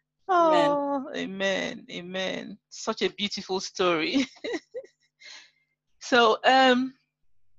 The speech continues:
Speaker 2: how is life now? That was your past. Now you are flourishing. You, you are, you, you have your own podcast. You host your own podcast.
Speaker 1: Yes.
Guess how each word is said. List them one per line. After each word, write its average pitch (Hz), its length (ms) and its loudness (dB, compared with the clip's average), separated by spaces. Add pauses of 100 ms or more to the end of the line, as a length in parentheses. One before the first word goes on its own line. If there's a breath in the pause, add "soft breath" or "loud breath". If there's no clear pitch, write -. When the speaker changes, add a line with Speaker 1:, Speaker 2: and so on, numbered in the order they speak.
(880)
Speaker 2:
how 311 240 2
is 302 160 0
life 254 380 4
now? 220 640 4 (160)
That 247 120 6
was 254 220 4
your 208 120 4
past. - 720 0 (480 soft breath)
Now 247 260 4
you 208 160 4
are 165 60 4
flourishing. 247 1000 2
You, 147 220 -4
you 180 80 2
are, 156 180 2
you, 185 140 -6 (180)
you 185 80 -10
have 226 240 2
your 190 160 2
own 220 260 0
podcast. - 680 -2
You 190 80 -8
host 233 300 -4
your 185 100 -2
own 196 180 -4 (160)
podcast. 202 100 -4 (280)
Speaker 1:
Yes. - 420 0